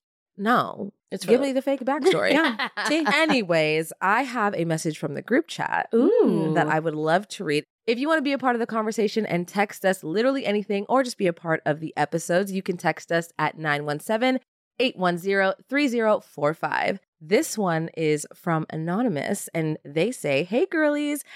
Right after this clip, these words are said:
Speaker 1: happy one year. I love the podcast so much, and I just had to share with you a little story.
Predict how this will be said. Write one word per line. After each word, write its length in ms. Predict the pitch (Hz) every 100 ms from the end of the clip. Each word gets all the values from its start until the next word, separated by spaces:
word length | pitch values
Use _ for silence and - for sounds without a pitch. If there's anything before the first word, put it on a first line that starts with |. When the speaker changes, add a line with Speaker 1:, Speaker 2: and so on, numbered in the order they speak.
| -
Speaker 1:
happy 300 | - 190 -
one 260 | 254 226 214
year. 460 | 202 190 190 190 226 _ _ 180
I 100 | 180
love 300 | 180 180 208
the 80 |
podcast 460 | 269 240 220 233 214
so 260 | - 170 190
much, 260 | 196 180
and 120 | - 170
I 100 | 165
just 140 | 185
had 120 | 190
to 80 | 190
share 220 | 190 170
with 160 | 160 165
you 80 | 151
a 40 |
little 260 | 139 135 131
story. 580 | - - 294 247 139